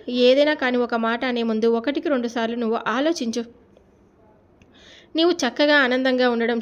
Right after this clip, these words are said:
చూసి కొంతమంది ఈర్ష్య ద్వేషాలతో రగిలిపోతూ ఉన్నారు. అలాంటి వారి పట్ల కొంచెం నువ్వు అప్రమత్తంగా ఉండాలి. ఎందుకంటే నీవు ఎంత సంతోషంగా ఉంటే ఎదుటి వ్యక్తులను అంత అసూయ, ద్వేషం పుట్టుకొస్తాయి. కాబట్టి వారి ముందు కొంచెం నీవు జాగ్రత్తగా ఉండవలసినటువంటి సమయం. కాబట్టి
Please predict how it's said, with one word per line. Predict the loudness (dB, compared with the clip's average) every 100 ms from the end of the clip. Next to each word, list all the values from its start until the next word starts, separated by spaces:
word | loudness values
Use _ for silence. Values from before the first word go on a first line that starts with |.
| -4
చూసి | -8 -4
కొంతమంది | -4 -2 -2 -2 -2 -4 -6 -18 -20 -20 _ -6
ఈర్ష్య | 0 0 2 2
ద్వేషాలతో | 4 0 2 -2 0 0
రగిలిపోతూ | 0 -2 -2 -2 0
ఉన్నారు. | -2 -2 -4 -6 -14 _ _ _ _ 0
అలాంటి | 2 4 2
వారి | 0
పట్ల | 0 -2 -4
కొంచెం | 0 0 0 0
నువ్వు | 0 0
అప్రమత్తంగా | -2 -4 -2 -2 -2 -4 -2
ఉండాలి. | -2 -2 -2 -2
ఎందుకంటే | -4 -4 -4 -2
నీవు | -2 0
ఎంత | -2 -4
సంతోషంగా | -4 -4 -4 -4 -4 -2 -2
ఉంటే | -2 -2 -4 -6 -20 -20 _ _ 2
ఎదుటి | 4 2
వ్యక్తులను | 0 0 0 2
అంత | 0 -2 -2
అసూయ, | -2 -2 -2
ద్వేషం | 0 0 -2 -6
పుట్టుకొస్తాయి. | -8 -8 -6 -6 -4 -4
కాబట్టి | -4 -6 -4 -4
వారి | -4 -4
ముందు | -4 -4 -4
కొంచెం | -4 -4 -4 -2
నీవు | -2 -2
జాగ్రత్తగా | -2 -4 -4 -6 -4 -4
ఉండవలసినటువంటి | -4 -6 -6 -8 -10 -10 -10
సమయం. | -10 -8 -6 -6
కాబట్టి | -8 -10 -10 -8 -10